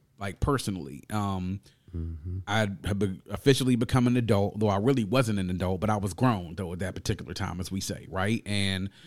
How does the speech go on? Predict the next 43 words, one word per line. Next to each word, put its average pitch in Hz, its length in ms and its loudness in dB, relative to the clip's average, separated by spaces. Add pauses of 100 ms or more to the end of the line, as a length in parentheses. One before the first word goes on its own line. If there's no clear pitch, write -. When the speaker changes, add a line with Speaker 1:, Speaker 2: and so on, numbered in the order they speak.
(300)
Speaker 1:
I'm 110 120 0
going 117 260 6
to 120 60 6
Morgan, 107 640 2
and 98 260 -4
I'm 92 160 -4
really 139 240 6
starting 113 360 0
to 104 200 2
adjust 104 340 0
to 107 80 0
life 101 340 0
being 104 280 0
away 98 300 0
from 104 200 -4
home, 98 300 0
even 107 180 2
though 113 80 2
I'm 110 160 0
only 123 240 0
an 104 80 -4
hour 104 340 -2
away, 110 360 2
but 107 160 -2
it's 113 120 -2
still 165 280 0
different. 101 480 0
I'm 101 100 -4
living 127 260 6
with 127 140 0
somebody 117 380 0
that 110 160 4
I, 101 200 0
that's 98 200 -6
not 107 180 0
related 104 360 0
to 101 120 -4
me. 98 240 -2 (540)
I'm 110 120 -2
going 117 220 4
to 110 60 0
classes, 117 680 4
um, 90 460 -2